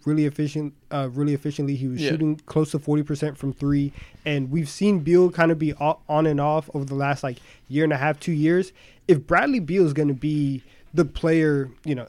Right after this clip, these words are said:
Speaker 1: if he's gonna be twenty-five, twenty-six a night and really earn those two hundred fifty million dollars that he's getting paid, Washington has a legitimate ceiling to sneak into the playoffs as the eight seed. And so that's what I think is gonna happen. Right now,
Speaker 2: Oh, they're gonna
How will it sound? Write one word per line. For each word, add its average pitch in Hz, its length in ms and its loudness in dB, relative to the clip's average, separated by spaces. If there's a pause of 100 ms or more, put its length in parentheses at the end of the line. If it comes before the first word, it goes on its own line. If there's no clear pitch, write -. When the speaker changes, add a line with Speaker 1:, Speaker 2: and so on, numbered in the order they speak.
Speaker 1:
if 156 120 -6
he's 240 140 4
gonna 226 140 4
be 196 120 -2
twenty-five, 170 440 2
twenty-six 170 400 -2
a 147 60 -2
night 151 300 0
and 143 180 -4
really 160 340 2
earn 165 360 0
those 147 220 0
two 185 160 -2
hundred 156 240 0
fifty 165 180 -2
million 160 240 2
dollars 156 260 0
that 165 80 -2
he's 160 100 -2
getting 170 220 -2
paid, 185 320 -2 (1040)
Washington 190 520 2
has 151 320 2
a 147 80 2
legitimate 143 500 -2
ceiling 135 380 -4 (220)
to 165 100 -2
sneak 175 380 -2
into 185 260 -2
the 196 100 -4
playoffs 135 600 -6 (340)
as 160 220 2
the 170 180 -2
eight 165 160 0
seed. 127 320 -6
And 160 140 -4
so 156 80 -2
that's 190 260 -2
what 247 120 0
I 185 60 0
think 185 260 0
is 147 120 -4
gonna 139 180 -6
happen. 123 420 -12 (160)
Right 170 240 0
now, 196 160 2
Speaker 2:
Oh, 160 40 0
they're 151 160 0
gonna 180 80 4